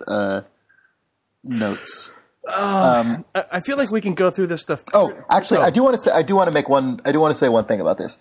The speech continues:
Speaker 2: Okay.
Speaker 1: I really think the actress who plays Maddie is amazing.
Speaker 2: Yeah, she
Speaker 1: Um,
Speaker 2: does a great job.
Speaker 1: She's so good, compa-, especially compared to James. Uh, when, when, uh,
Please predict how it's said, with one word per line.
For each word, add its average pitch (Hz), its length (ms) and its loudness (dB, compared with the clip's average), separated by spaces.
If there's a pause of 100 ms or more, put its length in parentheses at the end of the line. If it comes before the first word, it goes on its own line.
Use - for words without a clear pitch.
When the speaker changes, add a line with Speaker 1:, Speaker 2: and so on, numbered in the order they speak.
Speaker 2:
Okay. 123 280 2
Speaker 1:
I 165 80 6
really 208 300 2
think 135 460 -2
the 131 140 4
actress 123 340 0
who 135 100 -2
plays 113 460 0
Maddie 98 520 0 (680)
is 123 100 -2
amazing. 95 560 -4 (460)
Speaker 2:
Yeah, 240 300 2
she 277 60 0
Speaker 1:
Um, 294 40 -2
Speaker 2:
does 302 120 0
a 285 60 0
great 277 160 -2
job. - 300 -6 (320)
Speaker 1:
She's - 260 -6
so 185 240 2
good, 151 300 2
compa-, - 280 -4
especially 135 440 -2
compared 110 240 -2
to 95 60 -10
James. 98 360 -4 (380)
Uh, 131 340 2
when, 131 500 0 (380)
when, 131 460 2
uh, 110 400 2